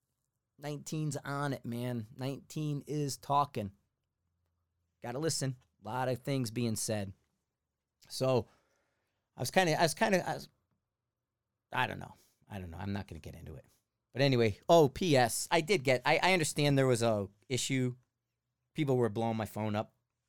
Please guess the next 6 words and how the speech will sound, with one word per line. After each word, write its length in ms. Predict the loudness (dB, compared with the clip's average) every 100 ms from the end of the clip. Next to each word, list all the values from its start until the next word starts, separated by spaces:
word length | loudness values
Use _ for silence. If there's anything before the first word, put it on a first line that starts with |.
| _ _ -6
uh, 220 | -4 -4 -8 _
last 260 | -6 -4 -2
week 320 | -2 -4 -6 _ _ _ _ _ _ _ _ -8
at 120 | -6
a 40 |
competition. 760 | 0 0 0 -2 0 2 0